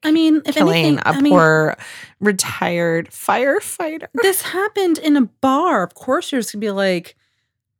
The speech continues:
Speaker 1: you know,
Speaker 2: Anyway.
Speaker 1: the person two seats down, be like, "Did you hear what they're doing?"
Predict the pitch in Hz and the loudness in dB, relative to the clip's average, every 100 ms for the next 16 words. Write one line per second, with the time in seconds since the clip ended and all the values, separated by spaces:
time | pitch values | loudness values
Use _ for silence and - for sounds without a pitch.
0 | _ 254 226 202 196 220 170 - 220 - | _ -2 0 2 0 -2 -6 -4 -4 -2
1 | 208 - - 214 220 202 - 151 190 139 | -6 -6 -6 -6 -6 -8 -6 -4 -4 -4
2 | 165 147 139 127 123 160 139 156 175 196 | -4 -6 -8 -8 -8 -8 -6 -6 -6 -8